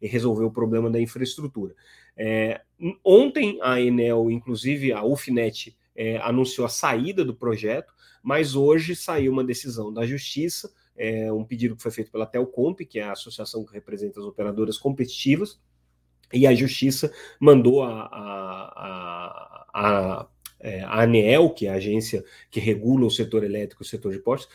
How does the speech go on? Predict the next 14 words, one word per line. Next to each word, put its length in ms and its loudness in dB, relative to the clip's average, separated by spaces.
suspender 580 4
a 60 0
portaria 540 2
que 100 -12
permitia 720 -4
justamente, 960 -4
é, 720 -8
que 200 -6
a, 360 -10
que 120 -14
as 160 -10
empresas 420 -2
de 80 -4
energia 480 -2